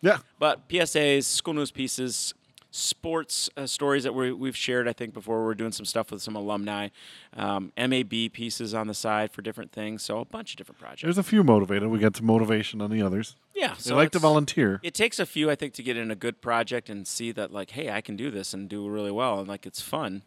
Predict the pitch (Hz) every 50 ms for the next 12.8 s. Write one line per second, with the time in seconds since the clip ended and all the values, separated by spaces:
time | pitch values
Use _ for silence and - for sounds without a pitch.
0 | _ - 104 98 101 101 101 98 101 92 101 98 104 110 107 - 110 95 101 101
1 | 95 - - 139 135 - 107 92 101 - - 92 104 110 139 165 - 85 - -
2 | - - - - 120 107 95 92 110 113 127 135 - 175 165 - 165 180 190 165
3 | 185 165 - - - 160 165 165 151 139 123 143 156 _ - - - - - 170
4 | 202 - - - 131 127 123 123 123 123 123 123 123 120 117 113 - - 131 123
5 | 123 127 120 101 - 120 135 156 151 127 107 92 120 117 117 110 113 120 120 107
6 | - 120 120 135 - 107 110 113 117 113 117 113 110 117 113 107 113 101 110 110
7 | 110 110 110 110 113 113 104 - 101 92 95 101 101 98 95 90 110 101 95 90
8 | 95 101 104 - 113 123 127 127 127 - - - - - - - - _ - -
9 | 135 123 120 117 113 - - 117 117 113 110 107 123 101 - - 95 87 92 113
10 | 127 _ - _ _ _ - - 156 214 294 185 - 175 175 165 180 208 180 -
11 | - 180 214 240 - - 113 101 101 - - - - - - - - - - 151
12 | 156 165 160 - - 185 180 - _ 135 _ _ _ _ -